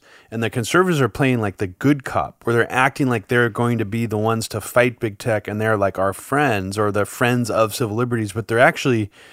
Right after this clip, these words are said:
really all being lobbied by the same Silicon Valley companies. They, you know, they're working towards the same goals. Like, they wanna repeal this section, you know, the section of the,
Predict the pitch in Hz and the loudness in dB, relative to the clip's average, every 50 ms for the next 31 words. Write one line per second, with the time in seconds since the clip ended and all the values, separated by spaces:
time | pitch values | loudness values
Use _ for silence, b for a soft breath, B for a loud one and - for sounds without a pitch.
0 | B B B B B B 120 123 139 147 143 127 117 120 123 127 120 123 127 123 | B B B B B B 2 4 4 6 6 8 8 8 8 6 4 2 -2 0
1 | 120 117 110 113 117 113 117 120 107 110 107 101 104 - - 117 117 110 - 123 | 0 2 4 4 4 4 2 0 -2 -2 -2 -2 -4 -4 -4 -4 -4 -4 -4 -4
2 | 117 113 - 117 110 104 104 101 101 101 - - 110 104 - 107 104 104 101 95 | -4 -4 -2 -4 -2 0 0 0 0 0 -2 -6 -8 -8 -6 -6 -6 -6 -6 -8
3 | - 107 101 101 101 98 92 - B B B B B B B B B B B - | -6 -4 -4 -4 -4 -4 -6 -8 B B B B B B B B B B B -2
4 | 113 110 101 113 110 113 127 143 139 - 151 127 131 135 127 117 - 113 - 139 | -2 0 0 0 0 2 2 2 2 2 0 0 0 0 -2 -2 -6 -6 -4 -4
5 | 123 110 101 - 110 127 120 95 - - - - - - b b b b b b | -4 -4 -2 0 0 0 0 0 -4 -8 -14 -16 -16 -16 b b b b b b
6 | b b 143 120 101 - 135 139 139 147 131 127 127 127 127 113 117 110 104 - | b b 2 2 2 4 4 4 6 6 6 6 4 4 2 0 -2 -4 -6 -6
7 | - 131 120 120 113 110 107 107 110 120 - _ - - 120 104 - - - 123 | -4 -2 2 2 4 4 2 0 -2 -6 -12 _ -6 -4 -4 -4 -4 -2 0 0
8 | 117 - - - 123 113 110 104 104 98 - _ - - 117 110 104 95 107 98 | 0 0 -2 -4 -2 -2 -2 -4 -6 -6 -10 _ -10 -6 -4 -2 -2 -2 -2 -4
9 | - - 131 123 - - - 131 113 110 104 101 101 98 110 98 | -2 0 0 0 0 0 -4 -4 -4 -4 -4 -6 -6 -6 -8 -8